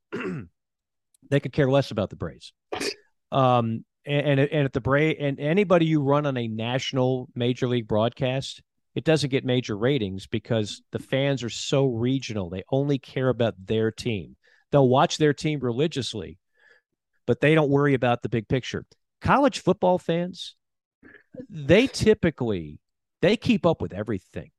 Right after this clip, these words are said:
So they don't wanna just watch their team. Obviously, that's priority one. But they want, they, if you watch college football fans tailgating, they all got the T Vs on other games before they go to their game.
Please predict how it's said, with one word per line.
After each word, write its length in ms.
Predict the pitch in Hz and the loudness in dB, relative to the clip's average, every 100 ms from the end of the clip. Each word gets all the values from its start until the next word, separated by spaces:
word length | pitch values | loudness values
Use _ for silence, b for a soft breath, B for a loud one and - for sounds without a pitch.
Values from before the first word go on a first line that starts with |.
| _ _ _ | _ _ _
So 120 | 156 | 2
they 140 | 151 | 4
don't 120 | 226 202 | 4 4
wanna 220 | 196 160 | 4 2
just 220 | 143 131 | -2 -4
watch 360 | 107 123 120 - | 0 0 0 -4
their 180 | 110 | -6
team. 340 | 95 - 160 127 | -4 -2 0 0
Obviously, 480 | 165 147 107 - 104 | 0 0 -2 -2 -4
that's 200 | 98 - | -4 -4
priority 540 | - 101 98 95 80 | -2 0 0 -2 -4
one. 420 | 82 135 90 67 - _ _ _ - | -4 -2 -4 -8 -20 _ _ _ -4
But 120 | 151 | 2
they 120 | 185 | 4
want, 300 | 226 214 185 | 4 2 2
they, 140 | 156 - | 0 -2
if 240 | 151 160 | -6 -4
you 100 | 185 | 0
watch 280 | 190 185 - | 2 2 0
college 280 | 180 175 - | -2 -2 -2
football 240 | 175 156 | -4 -4
fans 340 | - 156 143 | -2 -2 -4
tailgating, 640 | - 165 226 143 101 104 151 - _ _ - | -2 0 0 0 -2 -4 -10 -16 _ _ 2
they 80 | |
all 160 | 139 180 | 6 6
got 160 | 185 170 | 4 0
the 80 | |
T 240 | 143 196 190 | 0 0 2
Vs 280 | 196 220 160 | 0 0 0
on 160 | 160 | 0
other 200 | 170 180 | 0 -2
games 420 | 160 196 247 165 | -2 -2 -4 -6
before 280 | - 139 160 | -8 -4 -2
they 100 | 165 | 0
go 140 | 165 185 | 0 0
to 60 | |
their 220 | 185 254 | 0 0
game. 280 | 233 131 80 | 0 -2 -4